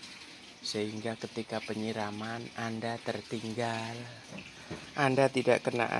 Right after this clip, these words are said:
air, Anda tidak makan selama ini, Anda puasa. Aduh, maafkan. Nah, ini teman-temanmu pada seger-seger. Oke, sebentar lagi solusinya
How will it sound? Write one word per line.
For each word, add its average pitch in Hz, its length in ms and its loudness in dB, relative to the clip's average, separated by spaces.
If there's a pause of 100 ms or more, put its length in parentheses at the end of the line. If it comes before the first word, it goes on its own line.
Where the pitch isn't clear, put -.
(120)
air, 123 320 -2 (160)
Anda 160 320 10
tidak 135 320 8
makan 120 560 6
selama 117 400 2
ini, - 280 -8 (120)
Anda 131 400 8
puasa. - 640 4 (160)
Aduh, 117 320 10
maafkan. - 480 -4 (720)
Nah, 110 240 4
ini 131 160 -4
teman-temanmu 131 720 2
pada 127 240 6
seger-seger. 120 960 2 (1800)
Oke, 254 480 12 (160)
sebentar 123 480 6
lagi 135 400 6
solusinya 139 880 10